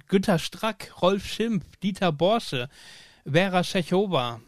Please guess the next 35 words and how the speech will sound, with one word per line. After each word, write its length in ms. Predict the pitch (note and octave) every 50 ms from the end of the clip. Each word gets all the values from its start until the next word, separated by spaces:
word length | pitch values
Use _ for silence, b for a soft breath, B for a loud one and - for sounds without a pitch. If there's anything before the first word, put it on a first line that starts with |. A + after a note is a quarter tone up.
| -
Also 220 | - E3 D3+ D#3 D#3
da 180 | C#3+ D3 C#3+
waren 180 | D3 D3+ F3+ G3
schon, 360 | - - F#3 F3+ F3 F3 F3+
äh, 380 | E3+ D#3+ D#3 D#3 D#3 D#3 D3+ D3
z-, 220 | - - F3 D#3 D3
z-, 200 | - F3 E3+ E3+ E3 D3 C#3+ D3
die, 140 | D3+ - E3
die 320 | D3 C#3 D3+ D#3 - D3
Stars 420 | - - - D#3 C3+ E3+ F#3+ - -
der 120 | E3 D3+
damaligen 540 | C#3 D3+ D3 D#3 D3+ C#3+ C#3+ C#3+ C3+ C#3 C3
Zeit, 420 | - - C#3 C3 D3+ G#3 B3 - _ B B B B B B B
die 80 | G3 -
auch, 160 | - - - -
äh, 60 | - - - - - - - _ _ _
alle 180 | - E3 F3+ G3
nicht 180 | G#3+ F#3+ -
generell 380 | - G3 F#3 F#3+ F3 F3+ F3+ F3+
viel 180 | - - E3+ D3
Fernsehen 400 | - A#3+ C#4+ C#4+ G#3 E3 C#3+ C3+
gemacht 340 | C3+ B2+ A#2+ A#2 - -
haben, 220 | - A#2 A2+ A#2 B2
ne? 160 | D3+ G3 A3 G3+ G3 G3+ F#3+
Es 140 | D#3+ -
war 160 | G3 F#3 G3+ G3+
so 100 | G3 F#3+
die 140 | F3+ F3+
Zeit 260 | - - F#3+ F#3+ F#3+ F#3+
dann 120 | F#3+ F#3
in 20 | F3 D#3+
den 20 |
sechzigern, 520 | D3 E3+ E3+ - - - G#3+ G3 G3 F#3 E3+
wo 100 | F3 F3+
es 100 | F3+